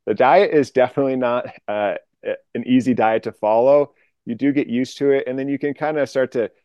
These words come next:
taper back. But I had followed this diet really, really, really hard, hard for, I would say, about two years. I was, <laughs> you know, eating the nine cups of vegetables.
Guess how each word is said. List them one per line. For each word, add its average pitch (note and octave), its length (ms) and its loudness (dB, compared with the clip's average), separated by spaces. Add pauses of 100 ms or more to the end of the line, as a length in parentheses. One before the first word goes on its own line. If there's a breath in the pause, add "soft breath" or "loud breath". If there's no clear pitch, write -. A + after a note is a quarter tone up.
(200)
taper A#2 400 2
back. G2+ 440 0
But G2+ 100 -2
I A#2 160 0
had F3 140 -2
followed C3+ 500 0
this A2+ 220 -8
diet G#2+ 420 0
really, D#3+ 380 -4 (220)
really, E3+ 280 0
really D3 360 0
hard, A#2 320 -4 (240)
hard A2 440 -2
for, G#2 300 -4 (480)
I - 100 0
would F3 140 -2
say, D3 200 2
about G#2+ 800 0 (120)
two A#2+ 480 -6
years. A#2+ 580 -6
I G2 140 -6
was, A2+ 260 -8 (840)
<laughs> - 140 -18
you A2+ 100 -6
know, - 220 -8
eating A#2 280 -8
the G#2+ 140 -4 (440)
nine G#2+ 280 -4
cups A2 300 -6
of G#2+ 120 -4
vegetables. G#2+ 800 0